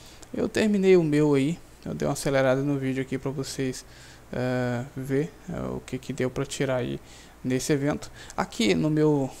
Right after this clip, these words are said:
ou seja, na minha conta, eu gastei, eh, basicamente reviver nada, poção de, de cura, eu gastei aí, eh, creio que umas oito somente, beleza?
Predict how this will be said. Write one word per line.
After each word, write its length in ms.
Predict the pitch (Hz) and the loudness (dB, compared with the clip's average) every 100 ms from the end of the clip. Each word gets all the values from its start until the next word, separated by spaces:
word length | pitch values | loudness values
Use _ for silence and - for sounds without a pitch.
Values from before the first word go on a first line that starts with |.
| - - - 143 123 120 | -20 -20 -10 -6 -6 -6
ou 80 | 147 | -6
seja, 240 | 143 143 147 | -6 -4 -2
na 140 | 156 | -2
minha 180 | 175 156 | 0 -2
conta, 400 | - 175 165 - | -2 -2 -2 -4
eu 200 | 139 160 | 0 0
gastei, 640 | 190 180 - - 160 180 180 - - - - | 2 2 2 0 2 2 0 -6 -20 -18 -8
eh, 60 | |
basicamente 1700 | 131 131 165 139 147 175 - 160 143 147 156 - 156 151 147 135 127 120 147 - - - | -6 -4 0 0 0 -6 0 0 2 0 -2 -4 -4 -2 0 0 -2 -4 -10 -18 -20 -10
reviver 680 | 147 165 180 175 165 156 175 | 2 4 4 0 2 4 4
nada, 400 | 156 143 175 196 - - - - - - | 4 2 2 0 -2 -16 -20 -20 -20 -10
poção 760 | - 170 - - 160 175 170 156 | 2 2 2 2 2 2 0 -2
de, 480 | 156 - 147 143 139 | -4 -2 0 0 0
de 100 | 143 | -4
cura, 480 | - 151 160 170 | -4 0 2 4
eu 200 | 170 151 | 4 2
gastei 500 | 165 160 - - 147 | 2 0 0 -2 0
aí, 260 | 151 135 151 - - - - | 2 0 -2 -6 -20 -20 -8
eh, 360 | - 135 135 135 | -2 0 0 -2
creio 320 | - 143 143 147 | -2 2 2 0
que 520 | - 151 147 147 143 | -4 0 2 2 0
umas 580 | 151 151 151 151 143 - - | -2 -2 0 0 0 -4 0
oito 420 | 147 151 156 - | 2 2 0 -8
somente, 680 | - 165 160 127 110 - 139 | -4 0 2 0 -6 -10 -8
beleza? 460 | 135 135 175 170 | -4 2 2 0